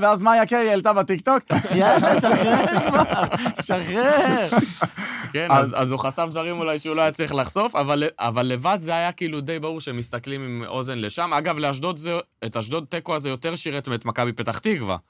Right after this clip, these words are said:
Speaker 3: כי לאשדוד יש קש.
Speaker 2: לאשדוד יש קש, ואשדוד יחס שערים יותר טוב.
Speaker 3: נכון.
Speaker 2: כאילו, אשדוד עכשיו מעל, מעל הקו האדום, מכבי פתח תקווה מתחת. אז בכל מקרה, אולי הוא היה צריך לנסות לנצח בלי קשר מה שקורה בטדי,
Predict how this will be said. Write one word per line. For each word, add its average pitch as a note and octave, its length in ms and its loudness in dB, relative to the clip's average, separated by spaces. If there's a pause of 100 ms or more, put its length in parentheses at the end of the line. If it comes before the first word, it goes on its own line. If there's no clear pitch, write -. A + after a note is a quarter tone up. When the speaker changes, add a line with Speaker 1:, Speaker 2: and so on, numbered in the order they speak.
(120)
Speaker 3:
כי A2 100 -14
לאשדוד G#2+ 280 -6
יש - 140 -8
קש. A#2 320 0 (400)
Speaker 2:
לאשדוד C3 300 -4
יש E3 160 -6
קש, F#3 260 -2
ואשדוד C#3+ 300 -2
יחס E3 220 -6
שערים E3 340 -4
יותר C3+ 280 -6
טוב. A2 160 -6
Speaker 3:
נכון. F#2+ 120 -10
Speaker 2:
כאילו, A#2 140 0
אשדוד E3 220 -2
עכשיו F#3+ 200 -2
מעל, F3+ 240 -2 (100)
מעל D#3 280 0
הקו D#3 240 -2
האדום, G2+ 240 -2
מכבי B2+ 180 -4
פתח B2+ 160 -10
תקווה C#3 220 -4
מתחת. B2+ 520 -4 (400)
אז F2+ 120 -14
בכל C#3+ 280 -4
מקרה, G#3+ 220 -4
אולי A#2 180 2
הוא A2 60 2
היה A2+ 80 0
צריך B2 220 -8
לנסות B2 320 -4
לנצח B2+ 440 -4
בלי D#3 160 -6
קשר B2 340 -8
מה A2 120 -2
שקורה G#2 320 -6
בטדי, A#2 520 -6